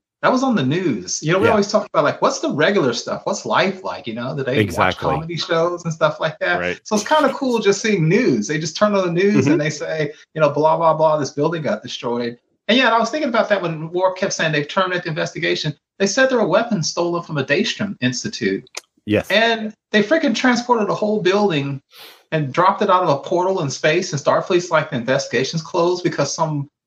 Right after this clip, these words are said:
Speaker 1: Romulan who was never that dangerous was behind it, and, and that's it."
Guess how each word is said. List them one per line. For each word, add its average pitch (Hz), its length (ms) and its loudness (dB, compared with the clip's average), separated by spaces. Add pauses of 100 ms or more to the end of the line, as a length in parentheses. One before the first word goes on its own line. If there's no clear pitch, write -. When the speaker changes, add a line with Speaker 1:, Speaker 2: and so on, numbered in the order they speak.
Speaker 1:
Romulan 165 520 0
who 165 100 0
was 131 120 -2
never 143 260 2
that 151 220 2
dangerous 151 520 -2
was 143 100 -4
behind 135 440 -2
it, 190 120 -2
and, 127 220 -4
and 123 120 -4
that's 123 240 -2
it." - 280 -2